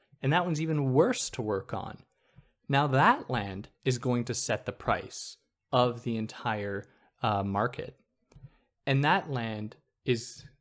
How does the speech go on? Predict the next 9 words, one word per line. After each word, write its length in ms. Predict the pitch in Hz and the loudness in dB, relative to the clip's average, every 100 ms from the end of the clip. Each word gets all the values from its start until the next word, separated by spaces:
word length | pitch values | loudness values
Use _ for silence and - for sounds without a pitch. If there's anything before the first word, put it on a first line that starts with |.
| - | -8
this 180 | 127 113 | -6 -6
is 60 | |
the 100 | 101 | -6
real 180 | 104 98 | -4 -4
kicker 380 | - - - 127 | -4 -6 -4 -4
here, 340 | - 110 101 - - - _ | -4 -6 -6 -10 -20 -20 _
is 220 | 180 175 - | 2 2 0
for 280 | - 147 | 0 0
Ricardo 840 | 123 117 - 220 262 139 104 117 | 0 -4 0 2 4 2 2 -2